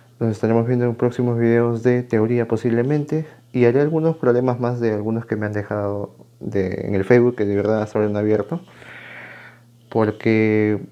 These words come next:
no he estado muy motivado en hacerlo, ¿verdad? Y he tratado de hacer los últimos que me habían mandado por compromiso y los que no son tan complicados ni tan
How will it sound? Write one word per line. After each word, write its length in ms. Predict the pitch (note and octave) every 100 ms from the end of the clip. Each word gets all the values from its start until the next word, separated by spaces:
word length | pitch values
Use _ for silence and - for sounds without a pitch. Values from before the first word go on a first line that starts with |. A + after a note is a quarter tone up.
| -
no 140 | B2+ C3+
he 60 |
estado 240 | C3+ C#3+ C3
muy 100 | B2
motivado 360 | A#2+ G#2 F#2+
en 40 | F2+
hacerlo, 300 | - F2 -
¿verdad? 360 | - - - - - _ -
Y 520 | C3 B2 A#2 A2 A2
he 40 | A#2
tratado 320 | A#2+ A#2 A#2
de 40 | A#2
hacer 200 | A#2+ A2
los 180 | G#2+
últimos 380 | C3 B2 A#2+ A#2+
que 160 | - G#2
me 100 | G2
habían 200 | G#2 A2
mandado 520 | G#2+ G#2+ G#2+ A2 G#2+ -
por 180 | G#2+ G#2
compromiso 880 | G2+ F#2+ G#2+ B2 A#2 A2+ A#2+ A2+ A2 -
y 60 | G2+
los 360 | G2 F#2+ F#2+
que 600 | - G2 - - - - - - A#2+
no 180 | B2
son 180 | A#2 B2+
tan 160 | A#2+ A#2+
complicados 720 | B2 A2 G#2 G#2+ G#2+ G#2+ G#2+
ni 100 | G2
tan 480 | - G#2 G#2 G#2